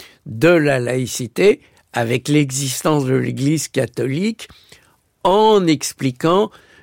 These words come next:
que l'Église catholique a voulu inféoder les populations à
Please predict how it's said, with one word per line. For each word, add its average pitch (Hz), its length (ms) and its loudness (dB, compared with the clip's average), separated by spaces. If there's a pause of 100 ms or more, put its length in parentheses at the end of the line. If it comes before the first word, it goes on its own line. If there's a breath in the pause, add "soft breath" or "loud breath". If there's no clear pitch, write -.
(160 soft breath)
que 147 100 2
l'Église 139 560 0
catholique 131 720 -2
a 131 100 2
voulu 139 560 2 (480 loud breath)
inféoder 151 880 4
les 143 180 2
populations 135 1000 -2 (640 loud breath)
à 139 240 -2